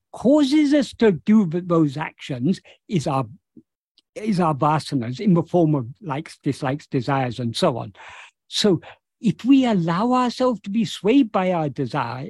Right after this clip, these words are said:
desires, we are thereby strengthening those desires, and we can never escape from their clutches.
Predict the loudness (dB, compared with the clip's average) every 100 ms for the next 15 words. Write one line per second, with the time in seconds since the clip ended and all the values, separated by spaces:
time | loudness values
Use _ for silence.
0 | -12 -4 -2 0 -2 -2 -4 -4 -6 _
1 | -2 2 2 2 0 -2 -2 -4 -6 -2
2 | 0 0 -2 0 0 0 -4 -6 -10 -6
3 | -6 -4 -4 -4 -6 -20 -20 _ _ _
4 | 2 4 6 4 6 6 6 4 0 0
5 | 0 -2 -2 -2 0 0 -2 -6 -6 -8
6 | -8 -8 -16